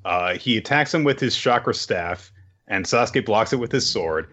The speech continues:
And then something fu-, kind of funny happens, which is that he's like, "All right." So he shrinks Sasuke's sword so he can't block with it anymore.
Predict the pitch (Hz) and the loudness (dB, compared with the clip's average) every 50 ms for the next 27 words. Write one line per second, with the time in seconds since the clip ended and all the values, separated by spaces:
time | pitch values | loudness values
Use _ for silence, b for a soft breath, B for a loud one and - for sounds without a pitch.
0 | b b b b - 147 143 165 175 156 - 214 247 247 - 247 220 170 - 185 | b b b b 0 2 4 4 4 4 4 2 2 2 2 0 0 0 0 0
1 | 165 147 - 160 165 151 123 - - - - - 131 113 123 139 143 - - 156 | -2 0 0 0 0 0 -2 -2 -2 -4 -2 -2 -2 0 2 2 2 0 0 -4
2 | 160 156 139 - - - 123 127 - - 123 117 117 110 - 113 110 110 104 117 | -4 -6 -8 -12 -6 -4 -2 -2 -2 0 0 0 0 0 0 0 0 0 0 2
3 | 120 113 110 107 - - - - - - - - - - - - 110 107 196 196 | 2 4 4 4 2 -2 -8 -16 -16 -18 -18 -20 -20 -20 -14 -8 -4 -2 0 2
4 | 98 104 110 107 - b b b b b _ - - 135 120 123 117 - - - | 4 4 4 2 0 b b b b b _ -6 -2 0 0 2 0 0 0 0
5 | 127 127 135 - - 170 131 131 - - - 160 135 104 - - - 101 110 123 | 2 2 2 2 2 2 2 2 2 2 2 2 2 2 2 -2 -2 0 0 0
6 | 127 - 139 120 - - - 147 147 143 123 - - 117 107 - - 135 - - | 0 0 0 -2 0 0 0 0 0 0 -2 -2 -2 0 0 0 0 -2 0 2
7 | 226 - - 240 247 - - 247 262 - - 311 302 - - | 0 0 2 2 0 0 0 0 -2 0 2 0 0 0 0